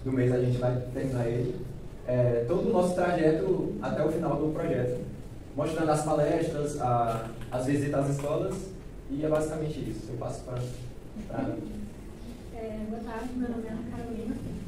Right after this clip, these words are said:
Speaker 2: É, como vocês podem ver, eu sou a única mulher do grupo. E foi um pouco difícil pra mim, porque,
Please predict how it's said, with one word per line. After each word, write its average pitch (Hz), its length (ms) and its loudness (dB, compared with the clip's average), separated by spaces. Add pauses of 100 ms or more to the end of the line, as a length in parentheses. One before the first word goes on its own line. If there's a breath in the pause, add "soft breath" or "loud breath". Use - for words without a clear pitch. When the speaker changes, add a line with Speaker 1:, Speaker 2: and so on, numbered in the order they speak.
(140)
Speaker 2:
É, 208 140 -6
como 220 180 -6
vocês 220 180 -6
podem 226 240 -2
ver, 220 140 -4
eu 226 80 -2
sou 233 140 -4
a 226 80 0
única 226 360 -4
mulher - 300 -2
do - 560 -2
grupo. - 440 0 (600)
E 233 220 -2
foi 247 160 4
um 247 40 0
pouco 247 260 -2
difícil 240 420 -4
pra 254 120 -6
mim, 240 240 -4
porque, 220 500 -4